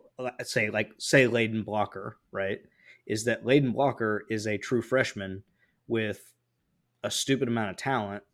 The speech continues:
and he's probably inconsistent. Caleb Battle is a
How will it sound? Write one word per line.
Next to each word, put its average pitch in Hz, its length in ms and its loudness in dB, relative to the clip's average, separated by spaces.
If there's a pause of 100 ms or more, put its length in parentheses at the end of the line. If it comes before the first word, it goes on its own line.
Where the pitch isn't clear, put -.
(180)
and 104 400 -4
he's 110 320 -6
probably 107 840 -4
inconsistent. 117 680 -6 (380)
Caleb 143 340 2
Battle 117 540 2
is 104 220 -4
a 101 420 -4